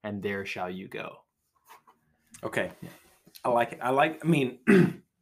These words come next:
Speaker 2: all, right off the bat, right off the bat, when I'm, when I just hear that verse,
Speaker 1: Yeah.
Speaker 2: I think of, I think of a marriage.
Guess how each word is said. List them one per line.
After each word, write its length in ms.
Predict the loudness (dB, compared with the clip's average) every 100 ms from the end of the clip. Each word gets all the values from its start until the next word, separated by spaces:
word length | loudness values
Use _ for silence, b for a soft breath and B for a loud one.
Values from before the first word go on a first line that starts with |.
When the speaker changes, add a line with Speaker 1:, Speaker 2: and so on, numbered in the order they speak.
| -18 0
Speaker 2:
all, 240 | 6 6 6
right 180 | 4 4
off 140 | 2
the 60 | -4
bat, 300 | -4 -10 -12 _ -2
right 140 | 0
off 120 | 0
the 60 | -2
bat, 200 | -8 -8
when 140 | -8 -6
I'm, 180 | -6
when 140 | -8 -8
I 80 | -10
just 160 | -10
hear 120 | -10
that 200 | -10 -10
verse, 320 | -14 -16 -18 -20 -16
Speaker 1:
Yeah. 180 | -14 -14 -6
Speaker 2:
I 120 | -4 -2
think 320 | -4 -4 -4
of, 420 | -2 0 0 -4 -12 -20 _ _ _ _ _ _ _ _ -6
I 80 |
think 160 | -4 -2
of 80 | 0
a 60 |
marriage. 580 | 0 0 -4 -8 -14 -18